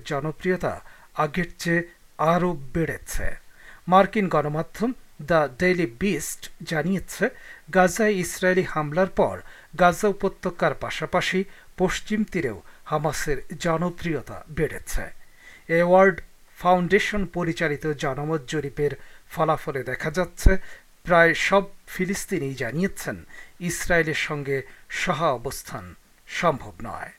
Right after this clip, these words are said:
এই জনমত জরিপ অনুযায়ী পশ্চিম তীরে হামাসের জনপ্রিয়তা নব্বই শতাংশে পৌঁছে গেছে। গাজায় মাহমুদ আব্বাসের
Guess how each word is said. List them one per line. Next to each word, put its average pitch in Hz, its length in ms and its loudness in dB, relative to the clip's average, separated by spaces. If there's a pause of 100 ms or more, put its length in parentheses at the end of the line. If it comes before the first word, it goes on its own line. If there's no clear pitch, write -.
(220)
এই 190 160 6
জনমত 196 540 4
জরিপ 180 340 -2
অনুযায়ী 117 380 -6 (120)
পশ্চিম 196 460 0
তীরে 135 300 -4
হামাসের 151 640 0
জনপ্রিয়তা 170 720 0 (500)
নব্বই 175 600 4
শতাংশে 117 480 -6
পৌঁছে - 440 -6
গেছে। - 440 4 (600)
গাজায় 185 460 4
মাহমুদ 175 420 -2
আব্বাসের 147 560 0